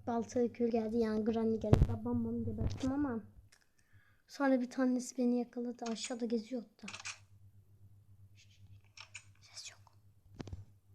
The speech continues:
Sen kapıya mı bakıyorsun? Önce zombi. Abicim. Ee. Yine baltalı köylü gelmedi.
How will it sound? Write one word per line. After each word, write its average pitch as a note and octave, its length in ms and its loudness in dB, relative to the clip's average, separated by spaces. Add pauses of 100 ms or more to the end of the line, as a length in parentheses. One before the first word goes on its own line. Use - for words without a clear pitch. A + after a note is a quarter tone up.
(180)
Sen B3+ 140 -8
kapıya C4+ 360 -10
mı D4+ 140 -8
bakıyorsun? D#4 520 -12 (960)
Önce B3+ 220 0 (360)
zombi. A#3 560 -4 (4000)
Abicim. A#3+ 760 0 (2500)
Ee. B3+ 340 2 (1600)
Yine C4 220 0
baltalı C4 380 -4
köylü B3+ 240 -6
gelmedi. B3+ 480 2